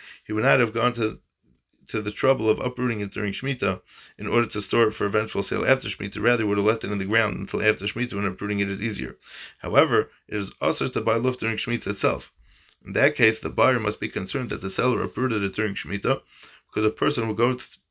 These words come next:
would go through the trouble of digging up luf with unusual tools if he intends to sell it, um, immediately. If he did not intend to sell it until the eighth year, he would have delayed uprooting it until then, when the task would be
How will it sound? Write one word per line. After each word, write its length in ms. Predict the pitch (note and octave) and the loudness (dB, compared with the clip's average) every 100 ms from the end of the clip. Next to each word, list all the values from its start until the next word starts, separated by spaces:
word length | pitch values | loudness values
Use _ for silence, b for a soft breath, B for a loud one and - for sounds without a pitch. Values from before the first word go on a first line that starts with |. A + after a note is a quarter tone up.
| _ | _
would 180 | A2+ G#2+ | -4 2
go 160 | B2 C3+ | 4 4
through 260 | - C#3 | 0 -4
the 100 | C3 | -4
trouble 320 | G2+ B2+ B2+ | -2 0 0
of 100 | G#2+ | -2
digging 280 | G#2 B2+ A2+ | -2 -2 -2
up 140 | A2 B2 | -2 0
luf 180 | C3+ | 0
with 120 | G#2+ - | 0 -2
unusual 520 | B2 A#2 A#2+ A#2 B2 | -2 0 0 0 0
tools 320 | D#3 C3 A#2+ B B B | 0 0 -4 B B B
if 80 | - | -8
he 80 | A2+ | -4
intends 440 | A2 A2+ C3 B2+ - | -2 2 0 0 -4
to 80 | |
sell 260 | G2+ G#2+ A2 | 0 2 2
it, 100 | F#2+ _ _ _ _ _ _ _ b b b b b - | 2 _ _ _ _ _ _ _ b b b b b -4
um, 440 | G#2 F#2+ F#2 F#2 - | 0 2 0 -4 -6
immediately. 480 | A2+ A2+ A2 F#2+ F#2+ | -2 0 2 0 -2
If 80 | F#2 | -4
he 80 | - | -6
did 120 | A2+ | 0
not 200 | C#3+ - | 0 0
intend 300 | G#2+ B2 B2 | -4 -4 -2
to 60 | G2 | 0
sell 260 | - C#3 | 4 4
it 60 | F#2 | 4
until 240 | F#2+ A2 | 0 0
the 160 | A2 - | -2 0
eighth 180 | D3 D3 | 0 2
year, 100 | C#3+ | 2
he 80 | A#2 | 2
would 140 | A#2+ | -2
have 120 | A2 | -4
delayed 320 | A2 A2+ B2 | -4 0 2
uprooting 380 | A2 G2+ D3+ B2+ | 2 0 -2 0
it 120 | A2 | -2
until 300 | - G2+ C3+ | -4 0 0
then, 280 | C3+ G#2+ G#2+ B B B _ | 2 0 0 B B B _
when 160 | C#3 | -4
the 80 | G2+ | -4
task 380 | G2+ B2 B2 - | 0 0 0 -4
would 140 | G2+ | -4
be 180 | G#2 A2 | -2 -2